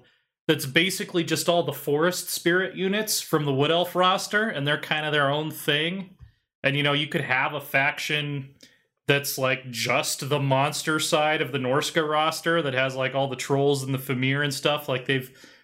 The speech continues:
they've built in these ways to create these interesting non-player factions that have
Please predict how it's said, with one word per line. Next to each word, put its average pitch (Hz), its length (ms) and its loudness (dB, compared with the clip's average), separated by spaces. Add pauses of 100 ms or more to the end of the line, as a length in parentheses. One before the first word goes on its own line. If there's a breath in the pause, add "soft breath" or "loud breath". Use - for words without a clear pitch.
(260 loud breath)
they've 151 260 2
built 202 300 2
in 185 100 0
these 156 240 -2
ways 160 320 2
to 165 100 -4
create 147 540 -2
these 143 260 -6
interesting 147 600 -2
non-player 139 720 0
factions 131 640 -2
that 127 160 0
have 123 540 -4